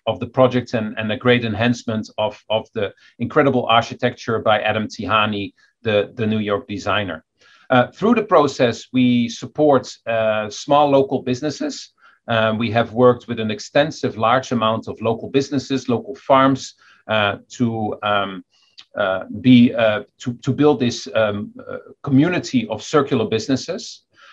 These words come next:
Um, we, as a hotel, we are active, uh, fundraisers, not only for local businesses, for local charity, charities, but also international charities. As you can see, the mustache I'm wearing today is not my vanity, but we are, uh,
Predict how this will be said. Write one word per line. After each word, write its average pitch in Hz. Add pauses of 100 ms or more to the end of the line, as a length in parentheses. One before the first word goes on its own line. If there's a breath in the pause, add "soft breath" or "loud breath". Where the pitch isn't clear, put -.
(160 soft breath)
Um, 139
we, 190
as 151
a 151
hotel, 151
we 135
are 120
active, 135 (100)
uh, 113
fundraisers, 175
not 131
only 117
for 98
local 139 (160)
businesses, 165 (140)
for 131
local 156
charity, 170
charities, 151
but 127
also 123 (260 loud breath)
international 135
charities. 156
As 123
you 123
can 123
see, 131 (300 soft breath)
the 135
mustache 147
I'm 143
wearing 147
today 135
is 120
not 131 (420)
my 123
vanity, 147
but 131
we 123
are, 113
uh, 117